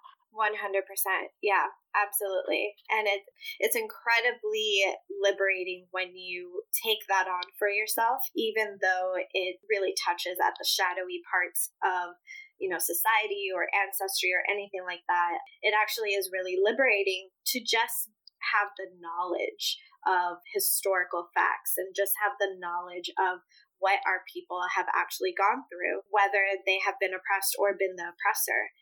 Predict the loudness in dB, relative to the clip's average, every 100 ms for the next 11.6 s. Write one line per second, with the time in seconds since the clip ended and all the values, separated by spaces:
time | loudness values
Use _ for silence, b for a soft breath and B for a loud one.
0 | -4 -4 -2 -2 -4 -6 -12 -8 -6 -2
1 | -2 -2 -4 -4 -2 0 2 2 0 2
2 | 2 0 -8 -10 -6 -4 -2 -2 -2 -4
3 | -2 0 0 -2 -8 -6 -8 -10 -14 -14
4 | -8 -8 -8 -14 -14 -4 -2 -2 -4 -8
5 | B B B -2 2 4 2 -2 -8 -8
6 | -8 -8 -8 -10 -2 -2 -2 -8 -6 -6
7 | -6 -8 -6 -2 0 0 0 0 -2 -6
8 | -6 -10 -8 -6 -6 -4 -6 -8 -8 -8
9 | -8 -6 -2 0 0 0 -8 -6 -8 -8
10 | -10 -2 -2 -2 -6 -6 -8 -10 -12 -10
11 | -10 -12 -8 -6 -6 -8